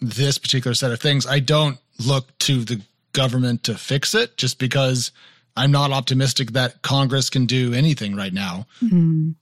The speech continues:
Speaker 1: I, I just, I think, I mean, getting on my soapbox, gerrymandering has led to, you know, more extreme members of Congress and therefore less ability to work together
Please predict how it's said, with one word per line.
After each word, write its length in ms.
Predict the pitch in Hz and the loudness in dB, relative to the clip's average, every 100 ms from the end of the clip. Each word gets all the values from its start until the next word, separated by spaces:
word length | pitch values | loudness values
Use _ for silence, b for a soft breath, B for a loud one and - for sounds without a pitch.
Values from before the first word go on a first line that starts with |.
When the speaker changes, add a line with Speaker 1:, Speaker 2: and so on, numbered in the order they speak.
| - | -6
Speaker 1:
I, 140 | 117 110 120 | -6 -4 -2
I 80 | |
just, 260 | 120 131 - | -2 -2 -2
I 140 | 127 | -2
think, 320 | 131 123 - - _ | 0 -2 -4 -10 _
I 80 | 117 | -4
mean, 200 | 113 98 B B _ - - | -4 -4 B B _ -16 -4
getting 220 | 131 117 | -2 0
on 100 | 110 | 0
my 140 | 101 | 0
soapbox, 580 | 120 254 - 180 165 - B B B - | 2 2 4 4 2 -2 B B B -4
gerrymandering 1040 | - 180 190 175 165 165 165 156 156 151 | 2 4 4 4 2 2 2 2 0 -4
has 240 | - 131 127 | -2 -2 0
led 260 | 131 127 117 | 0 0 0
to, 300 | 131 123 117 - | 0 0 -4 -8
you 80 | 117 | -6
know, 60 | - | 0
more 260 | 143 143 | 2 2
extreme 600 | 135 - - 143 143 139 | 2 -2 0 2 4 4
members 300 | 139 139 135 | 2 2 0
of 100 | 127 | 0
Congress 500 | 147 139 147 180 170 | 0 0 2 0 -2
and 220 | 135 127 | 0 0
therefore 340 | 123 123 123 117 | 0 0 -2 -2
less 260 | 117 127 | 0 -2
ability 380 | 135 123 117 123 | 0 -2 0 0
to 160 | - 120 | -2 -2
work 240 | 113 117 | -4 -4
together 320 | - - 151 | -4 -6 -6